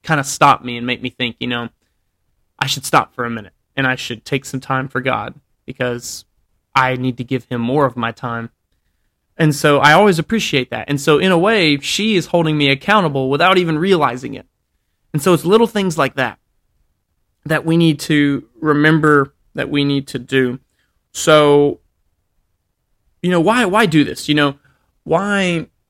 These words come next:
why have a home culture that is centered on Christ and change the culture of our homes? Well,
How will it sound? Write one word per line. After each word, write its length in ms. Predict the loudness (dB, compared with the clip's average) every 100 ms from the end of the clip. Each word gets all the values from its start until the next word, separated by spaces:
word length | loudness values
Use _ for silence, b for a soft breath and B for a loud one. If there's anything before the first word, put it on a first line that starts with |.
| _ _ _ _ -20 -6
why 280 | -2 0 0
have 600 | 2 4 4 2 -2 -6
a 60 | -10
home 640 | -6 -2 0 2 -2 -4 -10 _ _ -4
culture 540 | -2 0 -4 -10 -8
that 140 | -8
is 100 | -8
centered 340 | -8 -4 -4 -4
on 240 | -8 -12
Christ 420 | -2 -2 -2 -4
and 80 | -12
change 400 | -6 -2 -2 -4
the 80 | -10
culture 380 | -8 -8 -6 -8
of 100 | -8
our 140 | -8 -4
homes? 360 | -4 -6 -18 _ _ _ _ _ -2
Well, 380 | 2 4 2